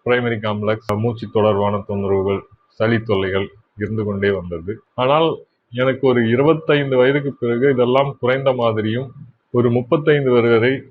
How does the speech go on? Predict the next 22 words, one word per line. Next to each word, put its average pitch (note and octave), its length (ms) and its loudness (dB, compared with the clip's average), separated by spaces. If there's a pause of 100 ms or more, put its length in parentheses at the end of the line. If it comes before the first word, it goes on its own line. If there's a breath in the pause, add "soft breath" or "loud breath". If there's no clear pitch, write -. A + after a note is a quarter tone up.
(220)
சரியாக A#2+ 500 0
தான் A#2 160 0
இருந்தது. G2 380 -4
ஓரளவு A2 380 2
நன்றாக G#2+ 640 0
தெம்பாக G#2 360 0
இருந்தேன். G2 440 -6 (180)
கரோனாக்கு D3 580 0
பிறகு B2 380 -2 (520)
எனக்கு A#2 380 -2
இந்த G#2+ 140 0
பக்கம், A#2 360 -6
இடது B2 280 2
பக்கம் A#2+ 280 -2
முழுதும் A2 460 -4
ஒரு G2+ 180 -4
வலி, G2 380 -2 (160)
தூக்கமின்மை, G#2 640 0 (220)
மனதில் A#2+ 420 2
சில G2+ 520 -2 (160)
சஞ்சல G#2+ 420 0
எண்ணங்கள், G2 420 -2